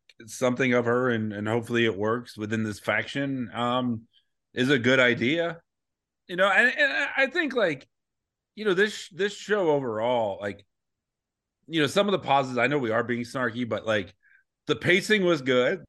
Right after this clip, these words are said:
The timing was good. I thought the matches were well, um, laid out in terms of where they were on the card. I mean, you know, it, it is, it is a thing psychologically. It, it's a little harder to get invested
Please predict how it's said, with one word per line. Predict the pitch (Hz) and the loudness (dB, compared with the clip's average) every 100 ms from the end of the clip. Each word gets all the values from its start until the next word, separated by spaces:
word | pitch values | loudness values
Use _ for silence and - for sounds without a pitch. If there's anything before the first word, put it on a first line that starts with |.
| - | -12
The | 127 | -10
timing | 117 135 143 | -6 -2 0
was | 143 123 | 0 0
good. | 120 120 | 0 0
I | 120 | 0
thought | - 143 131 | 0 0 0
the | |
matches | 113 113 127 139 131 131 117 - _ _ _ _ - | -2 -2 -2 -2 -6 -6 -14 -20 _ _ _ _ -10
were | 110 117 110 101 107 | -2 0 -2 -6 -10
well, | 113 117 117 117 113 107 92 | 2 4 6 4 2 0 -4
um, | 104 104 101 95 92 - _ _ | -2 -2 -4 -6 -12 -18 _ _
laid | 107 117 107 | 0 2 4
out | 104 117 | 2 2
in | 110 | -2
terms | 113 110 | -4 -4
of | 104 | -2
where | 107 110 | -2 0
they | 110 | 0
were | 107 110 | 0 -2
on | 107 | -2
the | |
card. | 98 98 98 120 113 | -6 -2 2 4 2
I | |
mean, | 107 110 | 0 -4
you | 131 | -2
know, | 123 113 113 - _ _ _ _ | 0 0 -4 -12 _ _ _ _
it, | - | -14
it | 165 175 175 180 196 208 | -14 -10 -8 -4 0 2
is, | 285 302 | 2 2
it | 208 185 | 2 4
is | 277 | 4
a | 277 | 4
thing | 226 170 190 180 | 2 2 2 0
psychologically. | 165 156 143 135 147 143 147 127 113 | -2 -2 0 0 0 -2 -4 -4 -4
It, | 101 123 123 | -6 -4 -4
it's | 127 127 127 | -2 -4 0
a | |
little | 170 165 | 2 2
harder | 127 139 143 | 2 2 2
to | 127 | 0
get | 117 | -2
invested | 113 104 107 113 - 143 135 | -2 -4 -2 -2 0 0 0